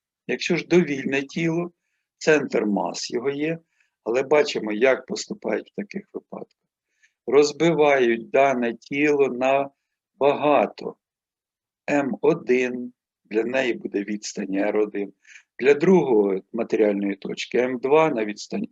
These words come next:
Р два в квадраті. Додали всі оці моменти інерцій і отримали сумарний момент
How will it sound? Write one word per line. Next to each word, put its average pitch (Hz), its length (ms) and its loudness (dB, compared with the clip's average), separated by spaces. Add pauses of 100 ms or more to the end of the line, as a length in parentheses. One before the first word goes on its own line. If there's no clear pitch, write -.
Р 139 280 2
два 120 260 0
в - 80 -6
квадраті. - 680 -8 (680)
Додали 156 880 4
всі - 460 -6
оці 113 360 -6
моменти 107 800 -6 (180)
інерцій 117 800 -4 (280)
і 180 120 -2
отримали 180 560 0
сумарний 156 680 0
момент 107 460 -8